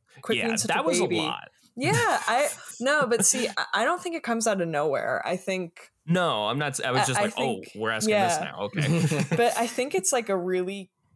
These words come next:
Speaker 1: it feels very natural, like, a natural buildup of the quiet tension of a sick parent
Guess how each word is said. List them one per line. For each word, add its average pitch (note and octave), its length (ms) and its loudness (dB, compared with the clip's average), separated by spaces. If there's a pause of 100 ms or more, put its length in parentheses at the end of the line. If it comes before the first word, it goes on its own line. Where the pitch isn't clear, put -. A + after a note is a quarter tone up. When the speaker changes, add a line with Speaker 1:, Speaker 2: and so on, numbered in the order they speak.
(200)
Speaker 1:
it A3 140 -2
feels C#4 280 0
very A#3 260 2
natural, D#3 640 -2
like, F#3 220 -2
a F3+ 60 0
natural E3+ 500 -2
buildup E3 520 0
of D#3 320 -8 (580)
the F#3+ 60 -6
quiet F3 540 0
tension D#3+ 480 -4
of C#3+ 100 -10
a F3 40 -2
sick - 320 -2
parent D3+ 540 -6